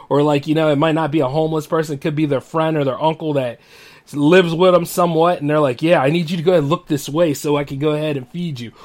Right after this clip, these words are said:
Or, you know, those stupid prank videos way back in the day where, you know, if you're not careful, you fucked around and found out and got shot in the chest. It's always something wild with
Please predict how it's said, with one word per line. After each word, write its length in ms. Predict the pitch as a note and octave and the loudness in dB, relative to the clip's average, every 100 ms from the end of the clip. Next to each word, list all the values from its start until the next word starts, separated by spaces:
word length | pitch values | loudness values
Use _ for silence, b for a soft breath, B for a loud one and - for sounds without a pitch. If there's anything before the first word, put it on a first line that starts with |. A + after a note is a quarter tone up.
| B - | B 2
Or, 180 | D3+ D3 | 4 6
you 140 | D#3+ | 4
know, 160 | D#3+ D3 | 2 2
those 160 | C#3+ | 0
stupid 300 | - E3 C#3 | -4 -8 -6
prank 260 | - E3 D3+ | -4 -2 -2
videos 500 | D3+ D#3+ D#3+ D#3+ C#3 | -2 0 2 0 0
way 220 | D#3 D#3+ | 0 0
back 280 | D3 D#3 D#3 | 0 -2 -2
in 60 | |
the 80 | D3+ | -4
day 380 | C#3 D3 D3+ D#3 | -2 0 2 2
where, 360 | C#3 B2+ A#2 B B B B | 0 -2 -4 B B B B
you 160 | - C3 | -2 2
know, 140 | D3 | 4
if 100 | C3+ | 4
you're 100 | C3+ | 4
not 200 | E3 D3 | 2 0
careful, 500 | - D3+ D#3 - E3+ | 0 0 0 0 -2
you 140 | D3 B2 | -2 -2
fucked 280 | D#3+ D3+ D3 | -2 -2 -2
around 220 | D3 D3 | -2 -2
and 100 | B2 | -4
found 340 | D3 D#3 D3 | -4 -4 -2
out 140 | D3+ C3 | -4 -6
and 60 | |
got 160 | C#3+ C3+ | -8 -6
shot 240 | - D#3+ | -4 -4
in 80 | C#3+ | -6
the 80 | C3+ | -8
chest. 480 | - G3+ A3 - - _ _ _ _ b b - | -4 -4 -4 -10 -20 _ _ _ _ b b -6
It's 140 | B3 | 0
always 340 | D4+ D4 C#4 G#3 | 4 4 2 0
something 340 | A#3+ A3+ G3 | -4 0 0
wild 520 | C#3+ E3 F3+ E3 C3+ | 4 6 8 6 4
with 180 | C3+ | 0